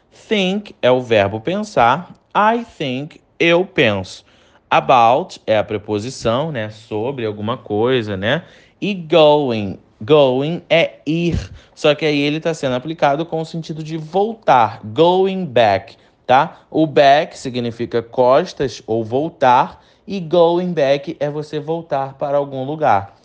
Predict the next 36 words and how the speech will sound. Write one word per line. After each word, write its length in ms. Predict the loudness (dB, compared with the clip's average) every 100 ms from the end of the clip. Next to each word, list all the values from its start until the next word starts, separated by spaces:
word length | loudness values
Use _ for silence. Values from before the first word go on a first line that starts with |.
| _ 0
E 100 | 2
aí, 140 | 2
no 100 | 0
caso, 320 | 0 0 2
é 40 | -2
a 60 |
faculdade, 840 | 0 0 0 -2 2 4 4 0 -4
beleza? 440 | 2 4 4 0 -12 -20 _
Então, 540 | -6 2 2 2 -4 -10 -20 -4
think 520 | 0 2 0 -2 -8 -14 -2
é 80 | 0
o 80 | 2
verbo, 600 | 4 4 4 0 -8 -2
about, 760 | 0 2 4 4 2 0 -10 -16
preposição, 840 | -12 -8 -6 -6 -6 -2 -2 -2 -6 _ _ -8
E 140 | -8
going 720 | 0 4 6 6 2 -2 -4 -2
é 80 |
o 120 | 0 -2
segundo 360 | -8 -8 -6
verbo 520 | -2 2 2 0 -6 -10
que 120 | -12
tem 180 | -10 -12
que 100 | -12
ser 140 | -12
aplicado 500 | -12 -10 -8 -6 -6
no 140 | -8 -6
gerúndio 480 | -4 -4 -6 -10
por 160 | -12 -6
causa 240 | -2 -2
dessa 220 | -2 -8 -8
preposição 560 | -6 -4 -6 -6 -6
aí 100 | -6
no 80 | -6
meio, 320 | -6 -6 -8 -12
ok? 480 | -6 0 0 -2